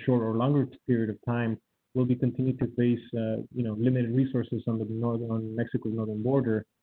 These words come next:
and in the interior. In Mexico City, I think there has been some movements and some organizations and me-, and city efforts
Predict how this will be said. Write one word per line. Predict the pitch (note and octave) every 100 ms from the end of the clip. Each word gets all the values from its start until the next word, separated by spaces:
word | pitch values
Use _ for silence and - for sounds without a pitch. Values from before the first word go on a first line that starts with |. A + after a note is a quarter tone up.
| _
and | A2
in | A2+ A2+
the | A2+
interior. | A2 G#2 D#3 E3 B2+ A2+ A2 _ _ _
In | A#2+
Mexico | B2 B2+ B2 B2+ B2+
City, | D3 D3
I | C3 C3
think | C#3 C#3 C3+ B2 B2+
there | B2+ B2+
has | B2
been | C3 C3 C3 B2+
some | E3+
movements | F3+ E3 D3 D3+ G3
and | D3+ B2
some | B2 C3+
organizations | C#3 B2+ B2 C3+ C3 C#3 C3 B2+
and | A#2+ A#2+ A#2
me-, | A#2+ B2
and | A#2+ A2+ A2+ G#2+ -
city | B2+ B2
efforts | A#2+ A#2+ C#3 C3+